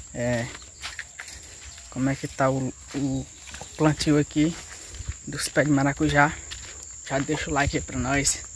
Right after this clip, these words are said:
se inscreve no canal, ativa aí as notificações, ó, pra quando eu postar vídeo novo, vocês, é, o YouTube,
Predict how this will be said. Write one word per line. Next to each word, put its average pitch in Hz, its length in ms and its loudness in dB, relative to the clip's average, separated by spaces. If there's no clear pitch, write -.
se - 100 -8
inscreve 143 420 0
no 147 120 4
canal, 135 500 4
ativa 151 380 2
aí 147 140 6
as 139 100 4
notificações, 143 760 2
ó, 131 40 -2
pra 139 100 -8
quando 143 200 2
eu 139 60 4
postar 147 380 4
vídeo 151 240 8
novo, 196 380 10
vocês, 190 680 6
é, 165 380 6
o 160 120 4
YouTube, 202 680 6